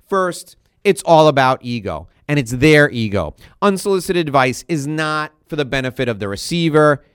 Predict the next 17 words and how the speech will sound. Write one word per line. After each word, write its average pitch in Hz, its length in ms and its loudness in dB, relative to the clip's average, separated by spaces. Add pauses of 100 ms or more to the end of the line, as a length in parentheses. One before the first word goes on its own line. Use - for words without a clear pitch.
(260)
It's 151 160 -4
for 156 120 -4
the 143 120 -2
benefit 123 400 -6
of 110 140 -6
the 110 80 -10
person 113 520 -6
giving 123 320 0
the 107 120 -2
advice. 87 420 -6
It 170 100 -2
makes 160 280 0
them 151 200 -4
feel 151 220 -4
better 147 640 -2
about 123 400 -4
themselves. 107 800 -6